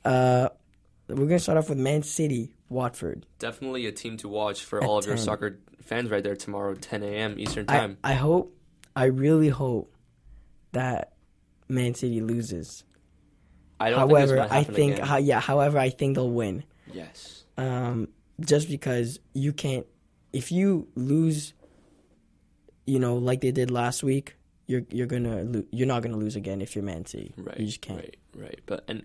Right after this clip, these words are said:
Speaker 2: and Watford, honestly, they're,
Speaker 1: They're
Speaker 2: they're
Speaker 1: so
Speaker 2: not
Speaker 1: bad.
Speaker 2: a, they're,
Speaker 1: They're so bad.
Speaker 2: they're not a great team in the Premier League, so.
Speaker 1: Watford currently twentieth, last place,
Speaker 2: Yeah.
Speaker 1: just so you know.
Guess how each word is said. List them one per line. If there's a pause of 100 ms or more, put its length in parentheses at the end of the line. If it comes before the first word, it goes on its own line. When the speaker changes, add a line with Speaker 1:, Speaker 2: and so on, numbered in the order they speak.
(120)
Speaker 2:
and
Watford, (140)
honestly, (160)
they're, (380)
Speaker 1:
They're
Speaker 2:
they're
Speaker 1:
so
Speaker 2:
not
Speaker 1:
bad.
Speaker 2:
a,
they're,
Speaker 1:
They're
so
bad. (460)
Speaker 2:
they're
not
a
great
team
in
the
Premier
League,
so. (680)
Speaker 1:
Watford
currently (100)
twentieth, (160)
last
place,
Speaker 2:
Yeah. (140)
Speaker 1:
just
so
you
know.